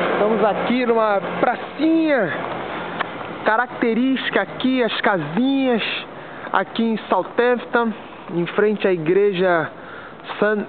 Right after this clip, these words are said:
Michael Church. Saint Michael Church. Aí nós estamos aqui dando um passeio. Essa parte aqui é a parte antiga da cidade, a parte dos mu-, onde tem os museus, o Museu Marítimo,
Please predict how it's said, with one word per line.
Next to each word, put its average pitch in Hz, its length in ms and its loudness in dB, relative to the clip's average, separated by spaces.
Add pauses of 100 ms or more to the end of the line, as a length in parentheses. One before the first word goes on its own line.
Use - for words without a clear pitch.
Michael 202 640 2 (180)
Church. - 720 0 (1400)
Saint 180 140 2
Michael 165 520 2
Church. 202 480 0 (1000)
Aí 170 140 2
nós 196 220 2
estamos 220 320 0
aqui 220 260 0
dando 220 220 2
um 214 40 2
passeio. 247 520 2
Essa 208 200 0
parte 214 320 -2
aqui 196 160 0
é 208 40 4
a 196 40 2
parte - 400 -2
antiga 196 440 0
da 190 100 4
cidade, 190 400 0
a 175 60 0
parte 180 260 0
dos 175 180 -6
mu-, 175 240 -4 (480)
onde 170 240 2
tem 185 120 4
os 160 80 0
museus, 208 580 2
o 185 140 2
Museu 170 260 2
Marítimo, 208 600 0